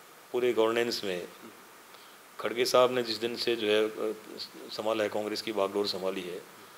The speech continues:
खड़गे साहब, राहुल जी, सोनिया जी, अशोक गहलोत जी, माननीय सचिन पायलट जी,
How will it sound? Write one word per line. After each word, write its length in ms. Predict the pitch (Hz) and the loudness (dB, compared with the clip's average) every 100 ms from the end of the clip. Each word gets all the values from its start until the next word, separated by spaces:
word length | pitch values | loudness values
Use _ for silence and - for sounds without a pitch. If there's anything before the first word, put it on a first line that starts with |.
| - - - | -20 -18 -4
खड़गे 300 | 110 107 104 | -2 2 2
साहब, 400 | 101 101 95 98 | 2 2 2 0
राहुल 340 | 101 101 104 98 | 2 2 2 0
जी, 260 | 98 95 92 | -2 -4 -4
सोनिया 380 | - 110 104 | -2 0 0
जी, 300 | 98 98 95 - - - - - - - - | 0 -4 -6 -10 -18 -20 -20 -20 -20 -12 -6
अशोक 260 | 117 113 104 | 2 4 6
गहलोत 320 | 104 104 101 | 6 4 4
जी, 280 | 101 98 104 - - - | -2 -4 -8 -14 -12 -6
माननीय 200 | 104 104 | -4 -2
सचिन 260 | 104 110 104 | -2 -4 0
पायलट 320 | 104 101 95 | 0 0 -4
जी, 220 | 101 | -6